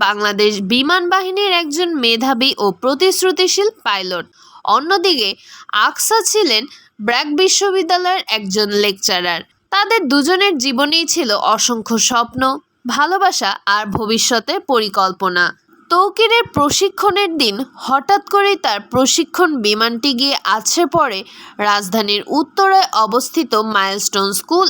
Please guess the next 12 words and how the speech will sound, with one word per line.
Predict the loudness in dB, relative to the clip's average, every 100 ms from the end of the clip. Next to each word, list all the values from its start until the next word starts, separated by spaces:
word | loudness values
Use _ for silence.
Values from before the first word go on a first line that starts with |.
| -2
অ্যান্ড | -4 -4 -2
কলেজে। | -2 -2 -4 -2 -2 -4 -14 -20 -20 -2 0
এর | 2 2
ফলে | 0 0 -10 0 2
অনেকেই | 2 0 -2 -4 -4 -2
না | -2 0
ফেরার | 0 2 2 0
দেশে | 0 -2 -2
পাড়ি | -2 -2 -2 -2
জমিয়েছেন, | 0 0 0 -2 -4 -4 -6 _ _ -6
এমনকি | -2 0 0 -2 -4 0
তৌকির | 0 0 -4 -4